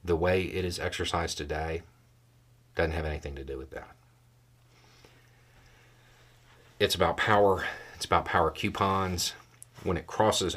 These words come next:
over into domestic politics, it's still about power.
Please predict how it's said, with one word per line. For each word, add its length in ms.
over 540
into 280
domestic 480
politics, 680
it's 180
still 280
about 260
power. 440